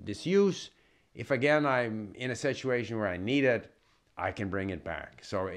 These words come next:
I can tick it off. This is a language that I have learned. That doesn't mean I'm perfect, but I've learned it. So that's stage four of enjoyment. Now, stage five, which is the ultimate, is when you're totally comfortable in the language.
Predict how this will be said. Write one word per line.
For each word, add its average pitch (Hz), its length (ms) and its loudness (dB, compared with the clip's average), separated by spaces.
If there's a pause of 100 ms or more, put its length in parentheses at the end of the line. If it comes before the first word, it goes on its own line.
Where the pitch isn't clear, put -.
I 90 120 -2
can 92 260 -6
tick 147 240 0
it 135 80 4
off. 92 380 0
This 113 140 -6
is 113 120 -4
a 120 80 2
language 127 400 0
that 110 140 -2
I 107 160 2
have 101 160 0
learned. 101 480 -2 (220)
That 98 160 0
doesn't 123 260 2
mean 143 160 2
I'm 151 140 4
perfect, 123 500 2 (200)
but 107 140 2
I've 104 160 4
learned 98 320 0
it. - 220 -16
So 113 160 -4
that's 135 200 0
stage 147 380 0
four 104 480 2 (180)
of 85 140 -6
enjoyment. 82 520 -4 (300)
Now, 90 280 -2 (100)
stage 82 480 -8
five, 135 580 -4 (520)
which - 180 -10
is 85 80 -8
the 90 140 -6
ultimate, 135 540 -2 (600)
is 107 240 -4
when 123 400 -2 (340)
you're 151 400 -4
totally 165 580 4
comfortable 82 520 -6
in 78 100 -10
the 78 80 -10
language. 76 440 -16